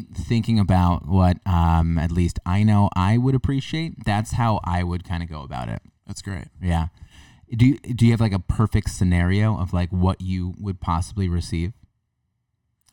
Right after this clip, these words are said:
Speaker 1: Like, on the larger picture before we get into some of these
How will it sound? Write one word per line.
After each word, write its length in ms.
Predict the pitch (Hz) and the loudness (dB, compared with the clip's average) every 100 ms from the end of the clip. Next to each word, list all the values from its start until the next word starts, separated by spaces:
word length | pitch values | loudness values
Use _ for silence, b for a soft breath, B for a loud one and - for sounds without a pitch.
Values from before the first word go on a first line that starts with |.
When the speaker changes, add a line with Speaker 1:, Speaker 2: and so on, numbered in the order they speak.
| B B B B B B B B B B - | B B B B B B B B B B -2
Speaker 1:
Like, 200 | 110 104 | 2 4
on 100 | 95 | 4
the 80 | |
larger 520 | 92 92 90 95 90 90 95 - _ | 4 4 4 4 2 0 -2 -20 _
picture 400 | 90 90 - 95 | -4 -4 -2 0
before 240 | 92 92 87 | 0 0 0
we 100 | 87 | 0
get 140 | 90 | 0
into 180 | 85 90 | -2 -2
some 180 | - 90 | 0 0
of 60 | |
these 180 | 85 82 | 0 -2